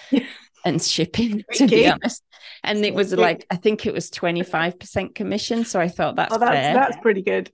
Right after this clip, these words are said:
Speaker 2: Yeah,
Speaker 1: Yeah.
Speaker 2: that's, that's fair for what they're gonna do. And they had staff on hand and people were really good at talking about my painting. So, um, but yes, it was my selling. I did the selling for that by email.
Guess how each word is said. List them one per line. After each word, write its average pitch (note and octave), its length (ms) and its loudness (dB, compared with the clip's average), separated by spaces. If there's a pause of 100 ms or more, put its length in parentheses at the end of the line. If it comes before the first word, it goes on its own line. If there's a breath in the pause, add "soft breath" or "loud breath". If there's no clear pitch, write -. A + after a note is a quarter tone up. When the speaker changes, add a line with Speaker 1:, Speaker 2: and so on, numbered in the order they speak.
Speaker 2:
Yeah, F3+ 160 2
Speaker 1:
Yeah. D#3+ 80 2
Speaker 2:
that's, - 320 -4
that's E3 200 -4
fair C3+ 320 -2
for E3+ 220 -4
what D#3 220 -4
they're D#3 100 0
gonna D3 260 -6
do. D3 200 -6 (280 loud breath)
And G3+ 220 -2
they G3+ 140 2
had G3 260 -2
staff - 380 -4
on F3 180 2
hand D#3 440 -2
and D3 280 -8
people D#3+ 600 -2 (240)
were F3 160 2
really E3+ 320 4
good D#3 220 2
at - 120 -6
talking E3 380 -4
about C3+ 240 -6
my E3 120 -4
painting. D#3+ 580 -4
So, E3 340 0 (720 loud breath)
um, D#3 560 2 (300)
but - 200 -2
yes, E3 340 2
it D#3 100 0
was F#3+ 200 -2
my F3+ 300 0
selling. E3 500 -2
I D#3 160 -4
did E3 240 -10
the D#3+ 80 -16
selling D3 340 -2
for - 120 -14
that C3+ 220 -4
by C#3+ 180 -2
email. C#3 600 -2